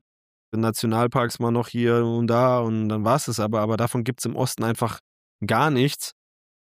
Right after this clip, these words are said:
Und deswegen siehst du da so gut wie keinen Touristen. Also, die kommen da einfach nicht hin. Deswegen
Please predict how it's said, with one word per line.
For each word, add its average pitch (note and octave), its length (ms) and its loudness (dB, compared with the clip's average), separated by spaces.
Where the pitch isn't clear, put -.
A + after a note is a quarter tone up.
Und A2+ 240 2
deswegen A#2+ 480 2
siehst A#2+ 300 -4
du A#2 60 -4
da A#2+ 160 2
so A2+ 160 -2
gut - 340 -4
wie A#2+ 580 2
keinen C#3+ 420 2
Touristen. B2+ 460 0
Also, G2+ 200 0
die G#2+ 120 -4
kommen C3+ 200 0
da A#2+ 80 4
einfach A#2 240 0
nicht A2+ 160 0
hin. B2 160 2
Deswegen C3 580 2